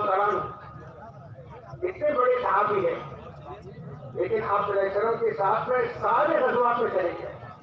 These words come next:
कोई एक भी जो जमात, जो आप सल्लल्लाहु अलैहि वसल्लम जो है जमात में तशरीफ ले गए, वो, वो किसी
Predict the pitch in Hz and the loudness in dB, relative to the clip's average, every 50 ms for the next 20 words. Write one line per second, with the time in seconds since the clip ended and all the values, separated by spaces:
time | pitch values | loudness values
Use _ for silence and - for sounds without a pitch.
0 | - - - - - - - - - - 1077 - - - - - - - - 855 | -20 -20 -20 -20 -18 -18 -16 -16 -14 -14 -16 -16 -16 -18 -20 -20 -20 -20 -20 -20
1 | - - - 855 - - - - - - - - - - - - - 466 - - | -20 -20 -20 -18 -18 -18 -18 -20 -20 -20 -20 -20 -18 -14 -4 0 2 4 4 4
2 | - 247 247 523 294 - - - 285 285 269 269 247 - 208 - 220 226 254 254 | 4 4 4 4 4 2 2 2 0 0 0 2 2 2 2 2 4 4 4 4
3 | 247 247 - 208 208 202 208 220 220 214 208 214 208 - 214 226 214 214 202 208 | 2 2 2 0 2 2 2 2 2 2 0 0 0 0 0 -2 0 0 0 0
4 | 208 196 180 185 180 190 190 196 190 208 208 - - - 190 190 185 175 180 190 | 0 0 0 0 0 0 0 0 0 -2 -2 -2 -4 -2 -2 -2 -2 0 0 0
5 | 190 185 190 202 247 262 - - - 113 - - - - - - - - - - | 0 2 2 2 2 0 0 -4 -8 -12 -14 -14 -16 -18 -18 -18 -18 -16 -16 -14
6 | - - - - - - - 180 - - - - - - - - - 214 208 277 | -14 -14 -16 -16 -12 -4 0 0 0 0 0 -2 0 0 0 0 0 -2 -2 0
7 | 269 | 0